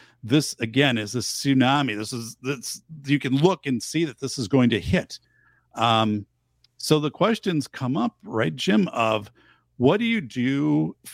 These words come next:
if, uh, a staff member, a student says, "Here, I have a video," and it's a staff member saying,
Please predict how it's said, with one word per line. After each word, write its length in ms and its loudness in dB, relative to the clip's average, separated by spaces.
if, 340 2
uh, 400 2
a 100 -8
staff 400 0
member, 480 0
a 80 -8
student 400 2
says, 260 -2
"Here, 320 2
I 100 -4
have 120 0
a 60 2
video," 720 0
and 260 2
it's 140 0
a 60 -2
staff 320 2
member 260 4
saying, 640 0